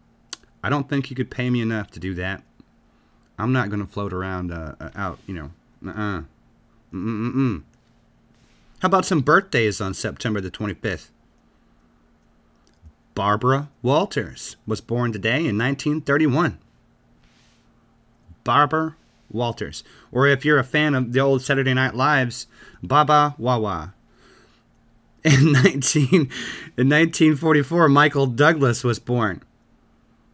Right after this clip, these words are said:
In nineteen fifty-one, Luke, I am your father. Luke Skywalker was born. Well, actually, Mark Hamill was born in nineteen fifty-one on this day.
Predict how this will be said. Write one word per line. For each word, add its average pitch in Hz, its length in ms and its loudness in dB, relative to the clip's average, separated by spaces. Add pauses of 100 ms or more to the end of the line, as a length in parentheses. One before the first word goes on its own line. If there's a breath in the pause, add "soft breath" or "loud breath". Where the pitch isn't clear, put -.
(240)
In 127 120 2
nineteen 151 460 2 (140)
fifty-one, 165 880 2 (4000 loud breath)
Luke, 110 580 2 (460)
I 95 220 2
am 90 160 -2
your 85 160 -6
father. 90 540 -2 (540)
Luke 196 360 4 (1040)
Skywalker 170 760 4
was 104 180 -4
born. 107 280 -2
Well, 123 160 2
actually, 92 360 -2
Mark 92 300 -4
Hamill 101 280 -4
was 82 220 -12
born 80 240 -10
in 78 80 -8
nineteen 78 320 -10
fifty-one 90 560 -8
on 107 160 -2
this 110 180 -4
day. 123 300 -4